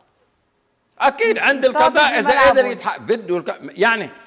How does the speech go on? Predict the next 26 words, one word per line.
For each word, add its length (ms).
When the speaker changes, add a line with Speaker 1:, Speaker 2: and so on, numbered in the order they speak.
Speaker 1:
يعني 260
نحن 220
عم 180
نطلب 320
منهم 260
يكونوا 300
شهداء 500
للقضاة، 580
بس 160
Speaker 2:
مم. 60
Speaker 1:
إذا 280
قدروا 260
يكونوا 340
شهداء، 640
هؤلاء 300
رح 80
يدخلوا 400
التاريخ 440
من 160
الباب 340
العريض 420
جدا، 460
من 100
الباب 300
العريض 360
جدا. 380